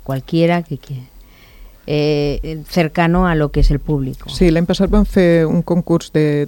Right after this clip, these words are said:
Speaker 2: de tuits i després vam fer un concurs de relats
Speaker 1: ¿De
Speaker 2: breus.
Speaker 1: tuits negros?
Speaker 2: Sí, sí, sí, la
Speaker 1: ¿Cómo
Speaker 2: veri-
Speaker 1: es eso? ¿Cómo es eso?
Speaker 2: Doncs,
Speaker 1: <laughs>
Speaker 2: mm,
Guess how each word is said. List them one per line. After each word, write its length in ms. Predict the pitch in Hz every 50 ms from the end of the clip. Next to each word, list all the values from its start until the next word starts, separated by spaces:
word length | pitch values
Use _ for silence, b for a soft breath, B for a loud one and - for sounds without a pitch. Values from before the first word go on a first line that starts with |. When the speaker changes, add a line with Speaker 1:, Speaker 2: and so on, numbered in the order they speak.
| - -
Speaker 2:
de 160 | - 147 147
tuits 600 | - - 175 196 247 339 - - - - - - b b b b b b b b
i 80 | 175 165
després 560 | 143 156 156 - - - - 160 156 156 156 151
vam 160 | 156 151 147
fer 160 | - - 156 147
un 120 | 147 143
concurs 480 | - 147 147 147 - 151 147 - - -
de 200 | 147 147 147 143
relats 440 | - 147 147 147 151 143 - -
Speaker 1:
¿De 60 | - 135
Speaker 2:
breus. 260 | - 156 160 185 208
Speaker 1:
tuits 360 | 196 208 226 220 - - -
negros? 500 | 254 262 294 294 269 170 135 - - - -
Speaker 2:
Sí, 380 | - - - 170 151 143 151 - - - _ _ -
sí, 220 | - - - 180
sí, 240 | 170 - - 165 160
la 100 | 170 165
Speaker 1:
¿Cómo 140 | - 226 233
Speaker 2:
veri- 40 | 240 -
Speaker 1:
es 80 | -
eso? 220 | 226 214 - 143 -
¿Cómo 200 | - 139 160 170
es 140 | 165 -
eso? 240 | - 139 - - - 139
Speaker 2:
Doncs, 540 | 156 180 175 165 165 170 185 185 - -
Speaker 1:
<laughs> 60 | 226 220
Speaker 2:
mm, 480 | - 170 170 160 160 156 151 147 151